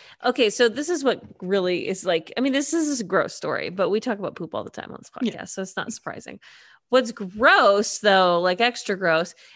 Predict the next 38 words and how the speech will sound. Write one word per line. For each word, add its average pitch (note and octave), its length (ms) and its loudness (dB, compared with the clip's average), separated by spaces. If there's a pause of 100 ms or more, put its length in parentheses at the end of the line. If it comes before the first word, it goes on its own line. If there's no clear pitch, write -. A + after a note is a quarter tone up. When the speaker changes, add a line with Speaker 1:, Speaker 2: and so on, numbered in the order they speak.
(140)
Speaker 1:
is A#3+ 160 0
that B3+ 340 -2
Susanna B3+ 640 0
then G#3+ 380 0
kept D#4 580 -2
the G3+ 160 -4
knife G#3+ 560 0
as F#3+ 160 -4
a G3+ 80 2
memento. G#3 840 -6 (300)
She - 160 -6
was A3 120 0
like, G#3 260 0
"Ah, F#3 320 4
yes, D3 560 -6 (460)
this D#4+ 300 -2
was C4+ 140 -4
the A3+ 80 0
Speaker 2:
<laughs> G3 120 0
Speaker 1:
knife F3 480 -2 (380)
that F3+ 440 0 (360)
the F#3 140 0
late A#3 320 2
Princess A#3 440 -4
Margaret F#3 520 0
cut G#3+ 200 -2
up A3 160 0
one G3 140 -2
of G3 100 -4
my F3 180 -4
poopies - 540 -12
with - 360 -12
Speaker 2:
<laughs> - 800 -8
Speaker 1:
so G3 180 -6
that F3+ 140 -2
it F3 100 -2
would F3 160 -8
flush. - 500 -10